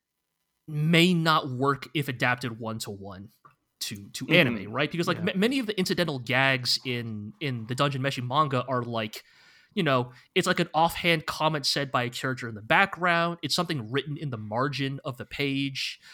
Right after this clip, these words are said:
Speaker 1: You know, it's a, like, one-panel gag that, like, y-, you know, it, it, it's
Speaker 2: Yeah.
Speaker 1: the,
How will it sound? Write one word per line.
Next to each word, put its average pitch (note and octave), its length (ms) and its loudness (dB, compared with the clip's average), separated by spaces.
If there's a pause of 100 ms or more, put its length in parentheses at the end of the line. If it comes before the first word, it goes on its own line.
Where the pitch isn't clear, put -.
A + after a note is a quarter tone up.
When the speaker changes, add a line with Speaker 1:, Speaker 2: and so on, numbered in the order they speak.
(220)
Speaker 1:
You C#3 100 -4
know, A#2+ 200 0
it's C#3 180 -2
a, C3+ 120 0
like, B2 220 -4
one-panel B2+ 960 -2
gag B2+ 640 -2
that, A#2 200 -6
like, A2 320 -8 (1500)
y-, B3 120 -4
you B3 140 2
know, B3 100 4
it, - 180 -6
it, A#3+ 140 -4
it's A#3+ 240 2
Speaker 2:
Yeah. B3 60 8
Speaker 1:
the, A#3+ 100 0